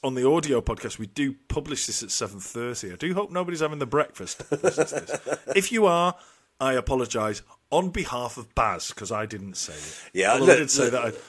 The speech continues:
Speaker 1: I, I, I did pretend that I'd shit in a sink, so that, that's as <laughs> bad, isn't it?
Speaker 2: I'm gonna take a punt on this, thinking most people are listening to this while they're driving somewhere.
Speaker 1: Don't be sick while you're driving, kids.
Speaker 2: <laughs>
Speaker 1: Maybe, or something. Um,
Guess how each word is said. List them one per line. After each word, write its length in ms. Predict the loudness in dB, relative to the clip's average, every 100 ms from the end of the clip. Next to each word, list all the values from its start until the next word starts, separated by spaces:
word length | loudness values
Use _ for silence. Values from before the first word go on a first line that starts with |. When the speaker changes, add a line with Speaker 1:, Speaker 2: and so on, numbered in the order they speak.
| 4
Speaker 1:
I, 100 | 6
I, 120 | 8
I 40 | 8
did 300 | 8 2 0
pretend 340 | 0 0 0
that 80 | -2
I'd 120 | -4
shit 200 | -2 -2
in 100 | -2
a 20 | -4
sink, 380 | -4 -6 -8
so 220 | -8 -6 -4
that, 240 | -4 -2
that's 220 | -2 -2 -4
as 100 | -4
<laughs> 140 | -2
bad, 100 | -2 -2 -6
isn't 280 | -6 -6 -10
it? 120 | 0
Speaker 2:
I'm 140 | 6 10
gonna 160 | 10
take 220 | 10 10 10
a 60 |
punt 220 | 10 8
on 80 | 8
this, 160 | 2 2
thinking 260 | 0 -2
most 300 | 4 4 6
people 180 | 6 6
are 40 | 4
listening 280 | 2 0
to 60 | -2
this 140 | -2 0
while 100 | 2
they're 120 | 2
driving 380 | 4 4 4 2
somewhere. 420 | -2 -2 -4 -6 -6 -4
Speaker 1:
Don't 180 | -4 -4
be 80 |
sick 300 | -2 -2 -2 -2
while 140 | 0
you're 120 | 0
driving, 420 | 0 0 0 0
kids. 400 | 2 0 0 -2 -2 -2 -2 -2 -4 -6 -6
Speaker 2:
<laughs> 640 | -8 -8 -8 -10 -10 -6
Speaker 1:
Maybe, 340 | -4 -2 -2 -4 -6
or 80 | -6
something. 360 | -6 -6 -10 -14 -20 -20 -20 0
Um, 180 | 2 2